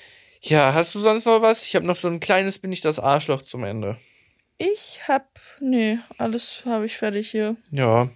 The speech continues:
Speaker 1: wieder
Speaker 2: Ja.
Speaker 1: heute eine kleine Folge. Eine Spaßfolge.
Speaker 2: Ich glaub gar nicht, dass die so viel kleiner ist, als wir sind schon bei fünfzig Minuten. Also die
Speaker 1: Ja,
Speaker 2: ist
Speaker 1: super.
Speaker 2: genau wie immer. Ey, fast jede Woche sind wir so,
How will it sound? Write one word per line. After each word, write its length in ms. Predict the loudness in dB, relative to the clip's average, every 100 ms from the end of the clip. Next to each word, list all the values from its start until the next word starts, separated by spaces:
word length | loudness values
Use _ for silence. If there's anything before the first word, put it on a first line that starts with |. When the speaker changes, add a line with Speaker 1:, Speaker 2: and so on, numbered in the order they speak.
| _ _
Speaker 1:
wieder 160 | 0 4
Speaker 2:
Ja. 40 | 6
Speaker 1:
heute 180 | 4
eine 280 | 2 0 0 -6 -20 -20 _ -12
kleine 480 | -6 0 2 2 0
Folge. 480 | 0 2 6 4 2 _ _ _ _ _ _ _ _ -14 -10
Eine 240 | -4 -2 -2
Spaßfolge. 920 | -2 0 2 0 0 0 0 -2 -4 -8 _ _ -20 -12
Speaker 2:
Ich 200 | -10 -8
glaub 240 | -10 -10
gar 200 | -14 -10
nicht, 200 | -10 -6
dass 160 | -2 -2
die 140 | 0
so 240 | 0 2 2
viel 300 | 2 0 0 -4 -16 -20 -16 0
kleiner 420 | 2 4 4 2
ist, 140 | 2
als 220 | 0 0 2
wir 120 | 2
sind 220 | 2 0
schon 180 | 0 2
bei 140 | 2
fünfzig 560 | 2 -2 0 0 0 2
Minuten. 500 | 0 0 -4 -2 0
Also 400 | 2 2 2 4
die 100 | 6
Speaker 1:
Ja, 140 | 8
Speaker 2:
ist 120 | 6
Speaker 1:
super. 420 | 6 6 6 4 6
Speaker 2:
genau 360 | 6 6 4 6
wie 100 | 4
immer. 220 | 4 2 -2 -2 4
Ey, 100 | 4
fast 400 | 4 2 4 4
jede 280 | 6 6 6
Woche 260 | 4 4
sind 240 | 4 2 4
wir 100 | 4
so, 340 | 4 2 0